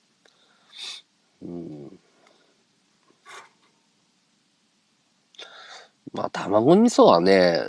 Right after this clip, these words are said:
五年先、十年先生き残ってると思え、思えないかんな。早めにやめた方がいいと思うよ。うん。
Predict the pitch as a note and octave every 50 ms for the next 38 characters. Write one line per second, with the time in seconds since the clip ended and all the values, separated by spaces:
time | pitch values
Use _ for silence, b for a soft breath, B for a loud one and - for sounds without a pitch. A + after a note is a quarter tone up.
0 | - - - - G2 - F#2+ F#2+ G#2 A#2 C#3+ E3 F3 F3 - F#3+ F3+ D#3 G3 F#3+
1 | D3+ E3+ G3+ A3 A3+ A3 F#3 B2+ A2 G2+ - F#2+ E2+ F2 F#2+ F2+ E2+ - C3 D3
2 | E3 E3 - G#3+ G#3+ - - G#2+ F2 - - F2 F2 F#2 B2 F3 G#3+ A#3+ A3+ -
3 | _ - G#2 G#2+ B2+ E3+ A#3 C#4+ C#4+ G3 C#3 F#3+ - - - E2+ F2 F#2 F#2 F2+
4 | F2 E2+ - _ _ _ _ _ _ _ _ - - G2 A2 A2+ C3+ D#3 E3+ F3
5 | F3+ F3+ F#3+ F#3+ A3+ G#3 - B3 A3 E3+ - A3+ C#4+ - - F#3 C3 G2+ F2 F2
6 | E2+ - - - - _ _ _ _ _ _ _ _ B B B B B B B
7 | B B B _ _ _ _ _ _ _ _ _ _ _ _ - - - - -